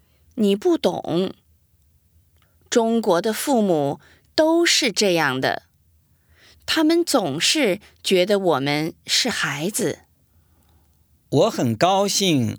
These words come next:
Speaker 2: 我们没有跟你父母一起住。
Speaker 1: 可是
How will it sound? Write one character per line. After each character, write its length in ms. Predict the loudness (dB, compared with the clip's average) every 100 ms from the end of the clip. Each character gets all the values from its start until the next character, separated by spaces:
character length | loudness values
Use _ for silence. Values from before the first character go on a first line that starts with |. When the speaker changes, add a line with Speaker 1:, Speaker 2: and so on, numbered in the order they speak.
| -12 -2
Speaker 2:
我 140 | 0
们 160 | 2 2
没 300 | 2 0 2
有 180 | 0 0
跟 260 | 0 0
你 140 | 0 0
父 340 | -2 -2 0
母 460 | 0 -2 -4 -8 -12 -6
一 160 | -6
起 300 | -4 -4 -4
住。 320 | -2 -2 -2 -6 _ _ _ _ _ _ _ _ _ _ _ -10
Speaker 1:
可 240 | -2 0
是 460 | 2 0 0 0